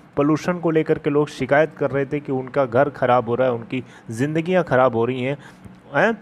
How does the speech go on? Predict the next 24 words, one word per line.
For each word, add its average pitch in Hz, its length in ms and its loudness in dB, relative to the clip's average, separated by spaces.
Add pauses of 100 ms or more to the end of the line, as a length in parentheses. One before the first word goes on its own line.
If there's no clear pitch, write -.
(280)
बहुत 208 260 4
तरीके 196 320 0
की 190 120 -4
उनकी 180 220 -6
problems 165 560 -2
थी। 214 60 0
इसको 175 300 -2
देखते 143 380 0
हुए 165 200 2
तमिलनाडु 151 540 0
सरकार 135 400 0
ने 180 200 -4 (280)
इनसे 143 280 0
कहा 156 220 2
कि 170 180 0
आप 143 260 2
जो 127 120 -2
है 131 60 0
इसको - 240 -4
अभी 135 160 2
shut 127 280 -2
down 117 200 0
कर 110 140 0
दीजिए। 104 280 -4